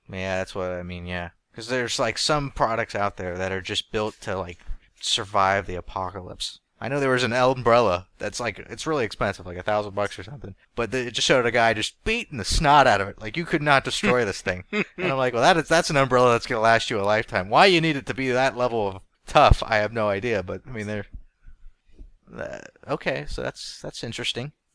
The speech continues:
Speaker 1: Was it popular ever?
Speaker 2: It's popular amongst, say, uh, construction workers, um, uh, drivers, city drivers who, who are getting in and out of their truck a lot. They might drop their phone often.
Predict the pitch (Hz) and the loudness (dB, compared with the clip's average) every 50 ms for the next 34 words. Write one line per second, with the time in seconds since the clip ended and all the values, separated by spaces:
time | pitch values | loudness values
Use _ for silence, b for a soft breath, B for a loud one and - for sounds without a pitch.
0 | - - 110 117 120 120 - - 147 143 180 - 233 233 240 240 240 254 254 269 | -10 -8 -6 -4 -4 -6 -4 -2 0 0 0 0 -2 -6 -4 -4 -2 -4 -4 -6
1 | 302 254 - - - - B B B B B B B B B B B - 175 - | -8 -10 -10 -12 -10 -10 B B B B B B B B B B B 0 0 0
2 | - - - 165 165 190 190 190 180 170 175 165 156 156 151 151 151 139 - - | 0 0 2 4 4 4 4 4 2 4 6 4 4 4 4 2 2 2 0 -2
3 | - - - - _ _ _ - - - - 147 135 131 131 127 127 120 117 113 | -4 -4 -12 -20 _ _ _ -6 -4 -2 0 0 0 0 0 0 2 2 2 2
4 | 113 - - 131 123 - - 135 123 - - 143 135 127 123 120 - 127 120 123 | 0 0 -4 -4 -2 0 0 0 2 2 0 0 -2 -4 -6 -4 -4 -6 -4 -4
5 | 123 120 120 113 104 110 107 98 95 90 90 90 87 87 85 82 82 87 - - | -4 -4 -4 -4 -4 -4 -4 -4 -6 -6 -8 -12 -12 -14 -14 -14 -16 -18 -18 -14
6 | 98 101 95 90 87 - 107 104 101 98 101 101 101 101 101 101 95 - - 110 | -12 -12 -12 -12 -8 -4 0 2 2 4 2 2 0 -4 -6 -4 -4 -2 -4 -4
7 | 98 101 92 101 98 95 98 92 95 95 95 95 92 - - - - 87 85 82 | -6 -8 -6 -6 -4 -4 -6 -6 -8 -12 -10 -8 -8 -6 -6 -6 -8 -10 -14 -18
8 | 82 76 _ - - 98 92 87 85 - 107 101 101 98 - 110 101 98 98 95 | -20 -20 _ -20 -16 -14 -14 -12 -10 -10 -10 -10 -10 -10 -12 -8 -6 -4 -4 -4
9 | 95 92 87 80 - - - 110 - - 104 104 98 101 104 - - 78 87 95 | -4 -6 -8 -8 -8 -6 -6 -6 -6 -6 -8 -6 -4 -6 -6 -8 -10 -16 -14 -12
10 | 90 87 87 87 76 98 92 85 - - 82 - - 95 95 92 90 92 92 92 | -10 -10 -12 -10 -8 -8 -8 -8 -8 -12 -14 -12 -10 -10 -10 -8 -8 -8 -10 -10
11 | - - 98 95 | -12 -16 -18 -18